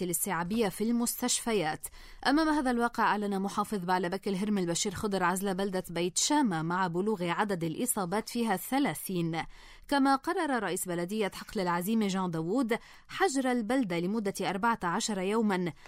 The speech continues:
بعد تزايد أعداد المصابين فيها. أما على صعيد المؤسسات الرسمية،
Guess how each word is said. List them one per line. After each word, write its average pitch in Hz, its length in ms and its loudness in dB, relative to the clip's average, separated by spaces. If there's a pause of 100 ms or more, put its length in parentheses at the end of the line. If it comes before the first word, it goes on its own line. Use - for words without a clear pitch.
(160)
بعد 277 400 4
تزايد 185 500 -4
أعداد 180 480 -2
المصابين 214 760 2
فيها. 160 460 -2 (340)
أما 202 180 2
على 151 220 -4
صعيد 202 300 -2
المؤسسات 170 640 -4
الرسمية، 185 580 0